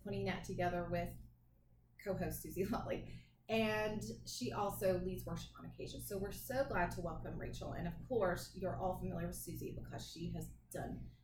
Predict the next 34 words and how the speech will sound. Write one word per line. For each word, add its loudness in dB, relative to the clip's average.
multiple 2
episodes -2
with 4
me 2
before. -2
Tonight, 4
I 6
want 2
to -8
talk 0
about 6
a 4
subject 0
that 4
this 0
has -2
just -2
been -4
kind 0
of -2
brewing 2
in 2
my 2
heart. -4
I 4
actually 0
started 2
writing 2
an 2
article 4
originally 2
on -4
parenting, 0
and 2